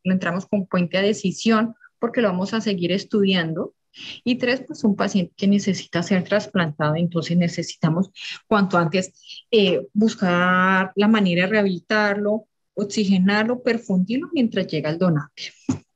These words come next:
Entonces, el primer problema es el del delirio, el delirio. Pre-, eh, algunas, en algunas circunstancias se conecta al ecmo, no precisamente en un posoperatorio inmediato de cirugía, sino es un paciente que, eh, ya lleva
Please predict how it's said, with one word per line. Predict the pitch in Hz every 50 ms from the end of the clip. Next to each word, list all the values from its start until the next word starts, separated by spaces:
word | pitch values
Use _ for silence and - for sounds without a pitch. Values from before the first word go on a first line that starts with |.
| _ _ _ _ _ _ _ - - -
Entonces, | 196 - - 165 151 196 196
el | 196 202
primer | 202 202 202 196 190 180 185
problema | - 240 240 254 254 247 254 294 403 - - - - - - - - - - - -
es | - 214 214 240
el | 226 220
del | 208 226 214 202 185
delirio, | 175 170 180 196 175 170 - - - - _ _ - -
el | 151 170 165 151
delirio. | 165 160 170 196 190 170 175 - - - -
Pre-, | 165 165 - - -
eh, | 180 180 185 208 - _ _ -
algunas, | 202 196 202 190 202 208 214 226 247 277 262 -
en | - 220 220 208
algunas | 185 190 190 190 196 214 240 233
circunstancias | 277 269 269 - 233 - - - 180 180 - 214 220 -
se | 240 -
conecta | - 220 202 180 170 - _ - 196
al | 196 208
ecmo, | 220 214 - - 220 226 226 - - - - - -
no | - 220 214
precisamente | - 240 233 233 - 220 - 240 220 226 226 220 214 - 220 220 - - 214
en | 202 196
un | 185
posoperatorio | - 196 208 202 226 226 220 202 180 170 - 180 170 180 190
inmediato | 208 214 196 185 175 175 175 196
de | 202
cirugía, | - - 214 214 214 - - 254 262
sino | 254 269 247 247
es | 240 - 240
un | 226
paciente | - 262 262 262 262 233 226 226 226 240 240 - _ - - - - - - - - _ _ _
que, | - 262 240 233 233 226 214 - - -
eh, | - 214 220 220 214 214 208
ya | 202 214 214
lleva | 214 226 226 220 214 208 214 214 214 214 214 214 214 208